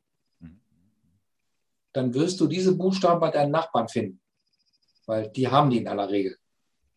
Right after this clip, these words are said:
Speaker 2: Ja? Und je breiter das Kollektiv angelegt ist, umso größer ist die Wahrscheinlichkeit, dass das kollektive Mittel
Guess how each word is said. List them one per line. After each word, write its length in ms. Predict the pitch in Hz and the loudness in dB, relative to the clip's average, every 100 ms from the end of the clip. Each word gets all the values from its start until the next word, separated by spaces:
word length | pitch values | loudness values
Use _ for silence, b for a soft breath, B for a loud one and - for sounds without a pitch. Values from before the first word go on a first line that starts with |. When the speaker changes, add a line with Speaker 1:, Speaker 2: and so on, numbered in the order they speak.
| _ | _
Speaker 2:
Ja? 280 | 107 127 190 B B B B | -4 -4 -4 B B B B
Und 180 | 127 120 | 0 2
je 60 | 135 | 2
breiter 400 | 120 139 185 185 | 4 4 6 6
das 300 | 170 - _ _ _ _ _ _ _ | 4 2 _ _ _ _ _ _ _
Kollektiv 540 | 135 131 123 139 - | 2 2 2 -4 -4
angelegt 500 | 127 170 170 190 190 | -4 -2 2 2 2
ist, 340 | 190 196 - - | -2 -4 -8 -4
umso 340 | 147 139 143 | -2 2 0
größer 320 | 131 156 185 | 2 0 2
ist 80 | 185 | -2
die 100 | 170 | 0
Wahrscheinlichkeit, 600 | 151 - 151 160 - 143 | 0 0 -2 -2 -2 0
dass 140 | 143 - | 0 0
das 200 | 127 - | -4 -2
kollektive 500 | 135 131 123 123 120 | 4 4 4 2 2
Mittel 380 | 147 247 302 | 4 4 0